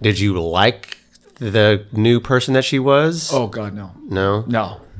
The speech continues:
Speaker 2: It was, yeah, one eighty.
Speaker 1: Just like, was it classic, like, uh, overzealous,
Speaker 2: Yeah.
Speaker 1: judgmental, maybe? Or
Speaker 2: Absolutely, yeah.
Speaker 1: Yeah.
Speaker 2: Yeah.
Speaker 1: It's weird. It's weird.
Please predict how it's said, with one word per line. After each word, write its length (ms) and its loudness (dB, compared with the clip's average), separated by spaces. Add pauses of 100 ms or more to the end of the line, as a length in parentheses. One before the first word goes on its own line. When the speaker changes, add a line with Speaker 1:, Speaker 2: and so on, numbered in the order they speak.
(600)
Speaker 2:
It 160 0
was, 320 -2
yeah, 200 -4
one 260 -6
eighty. 420 -12
Speaker 1:
Just 300 -2
like, 360 4 (480)
was 180 -4
it 120 -6
classic, 520 0
like, 320 -2 (160)
uh, 320 -10 (440)
overzealous, 880 2
Speaker 2:
Yeah. 140 2
Speaker 1:
judgmental, 1400 -2
maybe? 500 -2
Or 240 0
Speaker 2:
Absolutely, 600 -2
yeah. 140 -2
Speaker 1:
Yeah. 440 0
Speaker 2:
Yeah. 260 -6 (440)
Speaker 1:
It's 180 -6
weird. 260 -2
It's 180 0
weird. 520 6